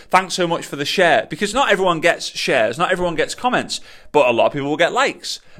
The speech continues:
"Thanks for the love. Thanks for the like. Massively appreciate it. How are you?" That's a conversation. Conversations are questions. You start, you, you inst-, you instigate, and then you ask a question. They answer it. You answer back.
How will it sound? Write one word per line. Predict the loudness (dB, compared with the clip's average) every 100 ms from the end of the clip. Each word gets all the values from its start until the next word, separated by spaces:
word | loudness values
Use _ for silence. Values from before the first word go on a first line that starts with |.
| 0
"Thanks | 2 0
for | -2
the | 6
love. | 8 6
Thanks | 2 -6 -6
for | -4
the | 2
like. | 4 2 -4
Massively | -8 -8 -2 0
appreciate | 0 -4 -2 -2 -2
it. | -6 -6 _ _ _
How | -2 2 4
are | 6
you?" | 4 4 -2 _ _ _ _ _ _
That's | -2 -2
a | 0
conversation. | 6 6 6 2 2 2 -4 -6 -16 -2
Conversations | 2 2 2 -2 -2 -4
are | -8
questions. | -4 -4 -4 -8 -8 -10
You |
start, | -8 2 4 4 2
you, | -6 -6
you | -4
inst-, | -2 -2 -8 -6
you | -2
instigate, | -2 -4 -2 0 0 -2 -18 -4
and | -2
then | 0
you | 0
ask | -2
a | -2
question. | 2 2 0 -8 -10 _ _ _ _ 0
They | 4
answer | 4 4 0 0
it. | 0 -6 -20 _
You | 2 4
answer | 4 2
back. | 0 0 -2